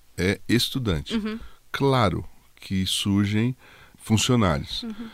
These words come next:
Speaker 1: E claro que os estudantes, quase via de regra, se tornam professores.
Speaker 2: Ah,
Speaker 1: Então a gente
Speaker 2: certo.
Speaker 1: outro dia brincou, né? Vamos ter que mudar o nome aqui, não é mais Toca do Estudante, Toca do Professor, porque agora eu tenho um montão, depois de vinte anos de trabalho, você começa a ter um montão de professores.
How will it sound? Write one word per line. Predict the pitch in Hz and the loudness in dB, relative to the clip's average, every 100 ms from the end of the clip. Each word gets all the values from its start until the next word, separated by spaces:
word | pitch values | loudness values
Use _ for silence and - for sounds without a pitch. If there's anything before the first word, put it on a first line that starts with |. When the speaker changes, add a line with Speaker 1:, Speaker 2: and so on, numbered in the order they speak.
| - | -2
Speaker 1:
E | - | -2
claro | - - - 95 | 0 4 6 6
que | 92 117 | 4 2
os | 104 | 2
estudantes, | 101 - 92 95 120 - 76 - - - - - - | 2 -2 0 2 2 0 -6 -8 -12 -18 -20 -20 -2
quase | 95 104 87 80 76 - | 2 2 2 -2 -6 -8
via | 82 90 | 0 0
de | 82 87 | 0 -2
regra, | 87 110 101 | 0 0 0
se | - | -4
tornam | - 123 98 | 0 0 0
professores. | 92 - 82 - 82 82 | -2 -4 -6 -4 -6 -6
Speaker 2:
Ah, | |
Speaker 1:
Então | 80 87 | -4 -2
a | 95 | -2
gente | |
Speaker 2:
certo. | 104 107 | 0 -2
Speaker 1:
outro | 104 110 | 0 0
dia | 104 | 0
brincou, | 107 127 110 85 | 0 0 0 -2
né? | 80 82 - - - - | 0 -2 -8 -18 -18 -12
Vamos | - 87 | -4 -2
ter | 92 | -2
que | 107 | 2
mudar | 110 107 | 4 6
o | 113 | 6
nome | 104 95 | 6 4
aqui, | 85 78 | 2 -2
não | 78 | 0
é | |
mais | 92 98 | 2 0
Toca | - 104 107 | 0 -2 -2
do | 104 | -6
Estudante, | - 98 85 | -6 -6 -6
Toca | - 90 95 | -4 -4 -4
do | |
Professor, | 98 104 - 104 87 | -4 -2 0 0 0
porque | 80 87 | 0 0
agora | 82 92 | 2 2
eu | |
tenho | 98 104 | 4 2
um | 104 | 6
montão, | 110 101 - 98 | 6 4 2 2
depois | 92 92 101 | 2 2 0
de | 92 | 2
vinte | 98 95 | 0 2
anos | 95 98 | 0 0
de | |
trabalho, | 98 120 113 110 | 0 0 2 0
você | - | -2
começa | 127 113 - | -2 -2 0
a | |
ter | 123 | 0
um | |
montão | 127 139 - 95 98 | 0 0 0 0 0
de | |
professores. | - 110 - - 78 - | -2 -4 -4 -4 -6 -8